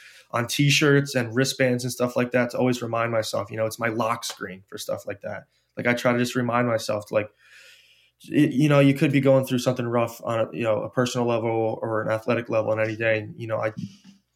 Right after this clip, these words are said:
just see my lock screen and it kinda just reminds me, like, "Hey, like, there's a greater good. Like, you'll get to where you wanna be one day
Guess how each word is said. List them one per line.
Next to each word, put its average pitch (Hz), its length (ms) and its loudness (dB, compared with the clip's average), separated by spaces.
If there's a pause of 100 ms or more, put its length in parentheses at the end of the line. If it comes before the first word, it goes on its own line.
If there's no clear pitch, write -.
(120)
just - 220 -4
see 135 100 2
my 120 140 4
lock 117 300 2
screen 113 340 -4
and 107 80 -4
it 107 80 -6
kinda 117 240 0
just 117 220 -4
reminds 120 360 2
me, 117 60 -4
like, 110 160 -2
"Hey, 113 240 2
like, 110 220 -6
there's 117 160 -4
a 120 40 -2
greater 123 360 2
good. 113 340 0
Like, 107 180 -6
you'll 117 220 0
get 131 280 4
to 135 140 -2
where 127 120 2
you 123 100 4
wanna 117 200 -2
be 110 140 -4
one 104 200 -6
day 101 180 -6